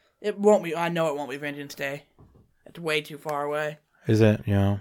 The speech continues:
Speaker 2: Okay.
Speaker 1: I know Tox-, <coughs> they'll probably have a segment with Toxic. Toxic's supposed to be here.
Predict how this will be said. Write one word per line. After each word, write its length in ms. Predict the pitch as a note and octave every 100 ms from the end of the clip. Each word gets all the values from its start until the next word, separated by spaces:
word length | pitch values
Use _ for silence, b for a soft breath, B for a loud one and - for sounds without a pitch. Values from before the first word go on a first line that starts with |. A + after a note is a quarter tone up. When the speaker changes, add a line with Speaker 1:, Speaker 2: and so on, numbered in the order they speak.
| A#2
Speaker 2:
Okay. 360 | G#2+ G#2 G#2 G2+ B B -
Speaker 1:
I 60 | B3
know 100 | D4
Tox-, 460 | A3+ A3+ A#3+ G#3+ - -
<coughs> 180 | B3+ A#3
they'll 80 |
probably 300 | A#3 C4+ C4
have 80 | A3
a 40 | G3+
segment 360 | - F#3+ F#3
with 120 | D#3+ D#3
Toxic. 380 | E3 E3 E3
Toxic's 440 | - G#3 A3+ G#3 F3
supposed 260 | F3+ E3
to 60 | D3+
be 180 | D#3 D#3
here. 320 | D3 C#3